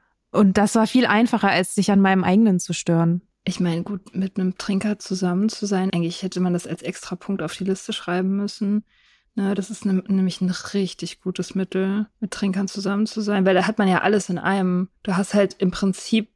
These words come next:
Speaker 2: eine nahe Bezugsperson, die genauso drauf ist wie du und du hast gleichzeitig jemanden, mit dem du dich vergleichen kannst.
Speaker 1: Mhm.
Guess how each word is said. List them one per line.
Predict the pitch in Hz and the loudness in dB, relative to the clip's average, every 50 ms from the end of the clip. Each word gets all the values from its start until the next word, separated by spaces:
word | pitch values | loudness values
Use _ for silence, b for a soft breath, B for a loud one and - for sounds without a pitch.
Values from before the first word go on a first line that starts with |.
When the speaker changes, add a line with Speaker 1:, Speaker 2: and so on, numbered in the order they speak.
| _ _ - | _ _ 0
Speaker 2:
eine | 196 196 | 2 4
nahe | 185 185 175 175 190 202 202 | 4 4 4 4 4 4 4
Bezugsperson, | 185 190 190 - - 214 208 - - - 208 202 196 196 208 208 214 220 226 226 | 2 2 0 0 -2 -2 -2 -4 -2 0 2 2 4 4 4 4 4 4 4 4
die | 208 190 | 4 2
genauso | 185 175 170 170 175 185 | 2 2 2 2 2 2
drauf | 180 175 180 170 160 - | 0 0 0 -2 -2 -2
ist | 170 - - | -4 -4 -2
wie | 175 | -2
du | 165 - 208 233 247 - _ | 0 2 2 0 0 0 _
und | - 277 302 - | 0 2 4 4
du | 247 | 4
hast | 196 185 - | 2 2 0
gleichzeitig | - 175 165 175 - 180 180 175 - | 0 0 0 0 -2 -4 -4 -4 -2
jemanden, | 170 160 160 160 | -2 0 0 0
mit | 160 - | -2 -2
dem | 160 160 | -2 -2
du | 165 | -2
dich | 160 - | -2 -4
vergleichen | - 170 170 156 160 165 - 208 | -4 -4 -2 -2 -2 -2 -4 -4
kannst. | - - 208 220 247 262 - - | -4 -2 0 0 0 0 -2 0
Speaker 1:
Mhm. | - 226 214 208 208 196 202 233 | 4 6 6 8 8 6 4 4